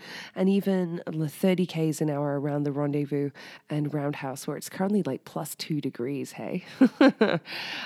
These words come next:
A slight inversion too, with Cat Skinner and Pig Alley just hovering around zero. So,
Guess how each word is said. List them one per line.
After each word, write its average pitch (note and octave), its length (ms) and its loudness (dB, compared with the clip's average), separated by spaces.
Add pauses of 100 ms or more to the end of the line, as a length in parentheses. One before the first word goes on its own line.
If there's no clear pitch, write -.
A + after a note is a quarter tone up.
A F3+ 80 0
slight F#3+ 380 2
inversion E3 460 4
too, E3 340 2
with D#3 320 0
Cat D#3 260 -8
Skinner D3+ 380 -2 (320)
and D#3 180 0
Pig F3 240 0
Alley C#3 320 -2
just C#3+ 240 -6
hovering D3+ 340 2
around B2+ 320 0
zero. C3 460 -2
So, D3 460 -6